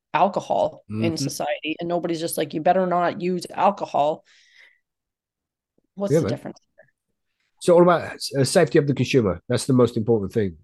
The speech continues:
Speaker 2: And the only way you can make it safe for the consumer is to make sure that it's properly regulated, you know? And that's
Speaker 1: Yeah,
Speaker 2: not gonna happen
Speaker 1: well,
Speaker 2: while
Speaker 1: like,
Speaker 2: it's illegal.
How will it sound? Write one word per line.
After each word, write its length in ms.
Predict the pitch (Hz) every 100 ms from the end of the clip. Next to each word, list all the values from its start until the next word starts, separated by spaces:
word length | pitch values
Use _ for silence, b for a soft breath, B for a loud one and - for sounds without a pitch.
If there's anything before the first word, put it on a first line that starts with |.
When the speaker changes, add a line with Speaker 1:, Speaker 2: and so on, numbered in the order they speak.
| 98
Speaker 2:
And 160 | 101
the 120 | 110
only 140 | 123 127
way 140 | 120
you 100 | 113
can 160 | - 107
make 220 | 104 101
it 80 | 95
safe 360 | 113 107 - -
for 80 | 107
the 60 |
consumer 420 | 104 98 113 107 98
is 140 | 95
to 80 | 110
make 120 | 104
sure 120 | 104
that 80 | 104
it's 100 | 95
properly 300 | 113 101 101
regulated, 600 | 98 101 95 85 - 87
you 60 | 80
know? 140 | 110 - b b b b -
And 120 | 104
that's 160 | 277 339
Speaker 1:
Yeah, 80 |
Speaker 2:
not 80 | 180
gonna 160 | 113 98
happen 220 | 135 139
Speaker 1:
well, 40 | 113
Speaker 2:
while 100 | 113
Speaker 1:
like, 80 | 113
Speaker 2:
it's 120 | 113
illegal. 400 | 127 143 135 87